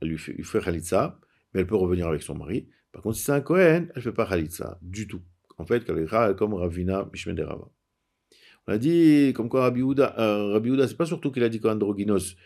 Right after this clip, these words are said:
et Zahar. Donc,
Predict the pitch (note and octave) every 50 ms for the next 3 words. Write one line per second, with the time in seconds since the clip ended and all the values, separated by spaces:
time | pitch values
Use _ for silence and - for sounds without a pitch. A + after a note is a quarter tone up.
0 | _ _ _ _ _ _ F#2+ A2+ G#2 G2+ F#2+ G2 G2 F#2 F2+ F2+ F#2 F#2 F2+ -
1 | _ _ _ _ _ _ _ _ _ _ _ _ _ _ _ _ _ _ _ _
2 | _ _ _ _ _ _ - F#2 F2 E2